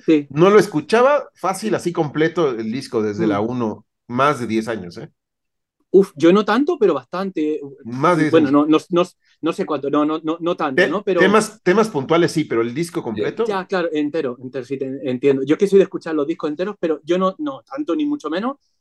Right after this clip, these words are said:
Speaker 1: pero no, ha sido estos días que es como, y va,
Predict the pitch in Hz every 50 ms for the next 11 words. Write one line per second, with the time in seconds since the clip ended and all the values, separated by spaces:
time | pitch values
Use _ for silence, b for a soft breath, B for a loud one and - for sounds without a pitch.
0 | _ _ _ _ _ - 165 160 160 156 156 151 151 147 147 143 135 135 160 220
1 | 254 233 185 - - 208 196 _ 226 202 180 180 220 254 269 254 - - 208 202
2 | - - 220 208 190 180 170 165 156 147 143 143 139 135 135 127 120 120 127 127
3 | 135 196 208 -